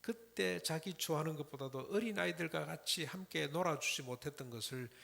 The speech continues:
마음에 담고 있었는데, 그게 이, 이런 이야기를 듣고 너무너무 놀라서 울었대요. 그리고 이분이 결심을 했어요. 결심을 했는데 뭘 했냐면, 시간을 정해놓고 자기 부인과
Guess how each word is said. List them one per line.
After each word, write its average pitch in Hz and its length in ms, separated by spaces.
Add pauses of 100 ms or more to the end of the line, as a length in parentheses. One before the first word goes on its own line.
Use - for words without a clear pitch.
(180)
마음에 156 300
담고 135 380
있었는데, 113 400
그게 190 540
이, 214 80
이런 208 360
이야기를 156 440
듣고 151 380
너무너무 214 420
놀라서 139 600 (680)
울었대요. 107 880
그리고 151 280
이분이 143 360
결심을 131 560
했어요. 107 920 (560)
결심을 127 420
했는데 113 220
뭘 113 240
했냐면, 107 480 (1080)
시간을 156 520
정해놓고 - 1000 (1600)
자기 123 320
부인과 - 580